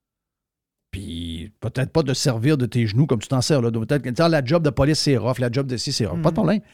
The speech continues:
Speaker 1: Mais on a besoin de gens pour travailler un peu partout. Est-ce que, euh,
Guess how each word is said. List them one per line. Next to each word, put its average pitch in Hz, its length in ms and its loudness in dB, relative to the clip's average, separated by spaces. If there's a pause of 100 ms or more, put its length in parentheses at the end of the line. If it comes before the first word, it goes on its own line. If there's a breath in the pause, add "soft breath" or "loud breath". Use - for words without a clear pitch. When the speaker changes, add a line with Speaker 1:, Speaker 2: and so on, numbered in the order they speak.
(240 soft breath)
Speaker 1:
Mais 139 260 0 (340)
on 139 160 4
a 151 80 4
besoin 151 440 6
de 139 140 2
gens 147 280 4
pour 123 120 -2
travailler 127 380 2
un 127 60 2
peu 143 100 2
partout. 131 320 -2 (1800)
Est-ce 139 260 -2
que, 302 460 6
euh, 98 460 -2